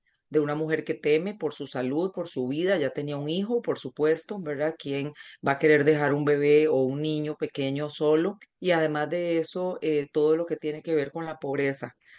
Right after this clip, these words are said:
Personas que tal vez, ¿verdad? No tienen, eh, el conocimiento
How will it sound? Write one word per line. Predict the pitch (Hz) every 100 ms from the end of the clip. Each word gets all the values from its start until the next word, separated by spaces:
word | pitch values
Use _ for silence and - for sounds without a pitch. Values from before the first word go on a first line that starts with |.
| -
Personas | 165 131 156 151 165
que | 180
tal | 170 143
vez, | 131 151 170
¿verdad? | 151 147 156
No | 147 147
tienen, | 151 151 156 170 170
eh, | 147 135 135
el | 147 135
conocimiento | 156 139 - 127 131 151 170 214